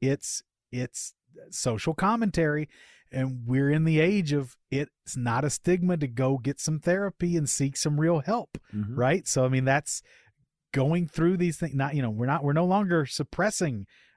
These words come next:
Speaker 1: our traumas. Uh, we're,
Speaker 2: Right on.
Speaker 1: they, they become a true part of our character.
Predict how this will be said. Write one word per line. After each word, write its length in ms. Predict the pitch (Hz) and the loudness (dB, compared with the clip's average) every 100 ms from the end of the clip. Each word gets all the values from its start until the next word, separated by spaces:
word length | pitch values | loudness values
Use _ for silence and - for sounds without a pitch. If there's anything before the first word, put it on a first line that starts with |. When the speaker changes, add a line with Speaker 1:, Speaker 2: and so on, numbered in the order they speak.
| _ - | _ -4
Speaker 1:
our 160 | 120 | -4
traumas. 600 | - 135 110 87 - - - _ _ _ 113 | -2 -2 -2 -6 -12 -18 -20 _ _ _ -6
Uh, 220 | 107 104 | -2 -2
we're, 220 | 104 117 | -2 -2
Speaker 2:
Right 160 | 123 123 | 2 2
on. 100 | 113 | 2
Speaker 1:
they, 80 | 131 | 0
they 180 | 123 135 | 2 0
become 400 | 127 - 135 131 | 0 -2 0 0
a 80 | 131 | -2
true 320 | - 135 135 | -2 0 2
part 260 | - 139 | 2 2
of 80 | 139 | 4
our 120 | 143 | 0
character. 580 | 139 156 190 202 - - | 0 -2 -2 -6 -14 -20